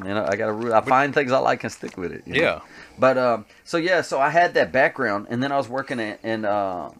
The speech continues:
Speaker 1: I was working at Soundcheck, and, um, so I was working at Soundcheck first a long time ago, and, uh, Bob Thompson, shout out to Bob Thompson, he owned
Speaker 2: Yeah.
Speaker 1: Soundcheck back then. Uh,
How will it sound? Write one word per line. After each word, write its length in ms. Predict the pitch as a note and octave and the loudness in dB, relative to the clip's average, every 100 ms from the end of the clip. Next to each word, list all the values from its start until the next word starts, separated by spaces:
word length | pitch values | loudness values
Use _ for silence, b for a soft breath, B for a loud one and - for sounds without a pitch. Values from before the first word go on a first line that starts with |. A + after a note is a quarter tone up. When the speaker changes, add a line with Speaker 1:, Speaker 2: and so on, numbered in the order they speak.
| - - | -20 -14
Speaker 1:
I 60 | G2+ | -12
was 100 | A#2+ | -10
working 200 | C#3 B2 | -10 -10
at 80 | |
Soundcheck, 640 | - D3 G3 - G2+ E2+ - _ b b b b _ | -8 -6 -6 -4 -2 -4 -6 _ b b b b _
and, 340 | A#2 A#2 G#2+ G2+ | -8 -8 -6 -4
um, 400 | G2+ F2+ E2+ E2 _ _ _ _ _ _ _ _ _ | -4 -4 -8 -16 _ _ _ _ _ _ _ _ _
so 160 | - B2+ | -6 -4
I 20 | |
was 100 | B2 | -4
working 220 | B2+ A#2+ | -8 -10
at 80 | F2+ | -10
Soundcheck 600 | - B2+ D3 - F2+ E2 - _ | -10 -10 -10 -6 -6 -6 -10 _
first 500 | _ - G#2 E2+ - - | _ -6 -6 -8 -14 -12
a 40 | F#2+ | -8
long 200 | G#2 G2 | -6 -4
time 240 | - G#2+ | -4 -4
ago, 300 | F2 D#2 D#2+ B B B | -6 -12 -14 B B B
and, 300 | A#2 A#2 G#2+ | -4 -2 0
uh, 280 | G2+ F2 C#2+ - | 0 0 -4 -4
Bob 300 | F2+ A2 A2 | 2 2 2
Thompson, 440 | B2 A#2 A#2 D#2 | -4 -4 -8 -16
shout 320 | F2 - F#2 | -14 -12 -10
out 120 | F#2 F2 | -12 -12
to 80 | |
Bob 320 | E2 E2 D#2 - | -8 -8 -10 -12
Thompson, 440 | D#2+ D#2 - - - | -12 -12 -16 -20 -20
he 260 | F#2+ F#2+ - | -12 -10 -8
owned 240 | F#2+ F2+ | -8 -8
Speaker 2:
Yeah. 80 | - G2 | -8 -6
Speaker 1:
Soundcheck 340 | F2+ - E2 | -6 -8 -8
back 200 | D#2+ D2+ | -8 -10
then. 300 | E2 D#2 D#2 _ - | -12 -14 -14 _ -10
Uh, 360 | F2+ F2 D2+ | -8 -6 -8